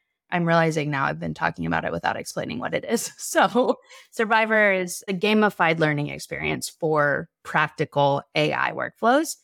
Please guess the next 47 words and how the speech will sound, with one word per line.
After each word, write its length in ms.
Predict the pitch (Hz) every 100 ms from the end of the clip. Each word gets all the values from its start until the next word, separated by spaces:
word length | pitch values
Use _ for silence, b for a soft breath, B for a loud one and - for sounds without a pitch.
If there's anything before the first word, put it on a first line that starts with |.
| _ _ _ -
And 120 | 190
it 140 | 170
had 320 | - - 170 170
kind 160 | 180
of, 80 | 170
like, 160 | 175 160
a 60 |
B 260 | 156 160 156
two 100 | 156
C 300 | - 156 151
style 680 | - - 143 143 143 139
campaign 460 | - 160 135 143 139
incentive. 680 | 139 - 147 151 - 165 165
And 180 | 170 156
so 220 | - 156
we 160 | 156 151
had 380 | 160 156 147 -
a 200 | 156 147
ten 220 | - 190
thousand 260 | 180 175 175
dollar 240 | 170 160
prize 320 | 147 220 208 202
pool 340 | - 208 202
at 100 | 175
the 80 | 147
start. 380 | - - 185 180 _ _ _ -
Every 240 | 160 165
person 360 | - 156 - 156
that 140 | -
signed 280 | - 139 143
up, 220 | 147 -
we 140 | 165 135
added 300 | 135 147 151
a 60 |
dollar 360 | - 135 139 147
to 120 | -
the 80 | -
prize 280 | - 165 -
pool. 320 | - 311 - _ _ _
So 540 | - 170 151 147 135 -
we 120 | 160 151
could 220 | 156 156
create 280 | - 160 -
some 160 | 147
virality 600 | 156 165 214 220 208 196
around 360 | 185 170 170 165
it. 240 | 165 165